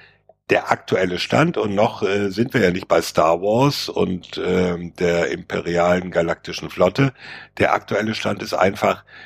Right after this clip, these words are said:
Laser ist bislang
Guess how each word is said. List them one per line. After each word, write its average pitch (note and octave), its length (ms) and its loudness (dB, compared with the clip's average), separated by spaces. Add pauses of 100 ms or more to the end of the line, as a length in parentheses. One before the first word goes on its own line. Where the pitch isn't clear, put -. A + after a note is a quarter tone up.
(240)
Laser B2+ 840 4 (220)
ist - 300 -4
bislang G#2 800 0